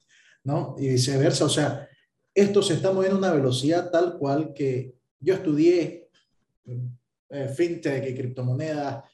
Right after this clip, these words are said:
hace cinco años, ¿no? En, en, en M I T, y ahora lo vuelvo a leer y es otra cosa, o sea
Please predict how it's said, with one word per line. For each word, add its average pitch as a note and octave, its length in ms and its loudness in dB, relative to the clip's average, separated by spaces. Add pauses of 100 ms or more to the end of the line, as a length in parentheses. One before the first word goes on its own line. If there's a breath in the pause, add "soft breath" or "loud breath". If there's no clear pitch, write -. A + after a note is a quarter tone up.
(120)
hace C3 200 -4
cinco D3 320 -2
años, C#3+ 380 -2
¿no? B2 340 -6 (360)
En, A2+ 180 -8
en, A#2+ 160 -2
en C3 140 0
M D3 260 0
I B2+ 80 -4
T, D#3 100 -2
y C#3+ 280 0
ahora D#3+ 200 2
lo C#3 140 4
vuelvo E3+ 240 8
a C#3+ 40 4
leer D#3+ 200 4
y E3+ 60 6
es D#3+ 60 2
otra C3 220 -2
cosa, - 300 -4 (100)
o A#2+ 40 -8
sea B2 340 -6